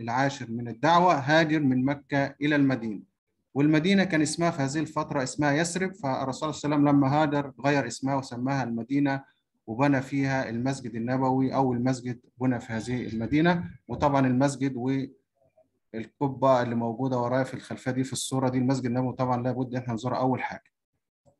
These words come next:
بعد كده بقى احنا عاوزين نتكلم عن السمات الجيولوجية موضوعنا النهاردة. بداية لابد إن احنا عشان نتكلم عن المدينة المنورة، المدينة المنورة هي عبارة عن جزء داخل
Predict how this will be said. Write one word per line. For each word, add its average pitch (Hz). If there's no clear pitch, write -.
بعد 170
كده 185
بقى 185
احنا 185
عاوزين 156
نتكلم 165
عن 151
السمات 151
الجيولوجية 135
موضوعنا 131
النهاردة. 110
بداية 170
لابد 151
إن 165
احنا 170
عشان 139
نتكلم 160
عن 160
المدينة 143
المنورة، 165
المدينة 165
المنورة 170
هي 170
عبارة 160
عن 147
جزء 185
داخل 196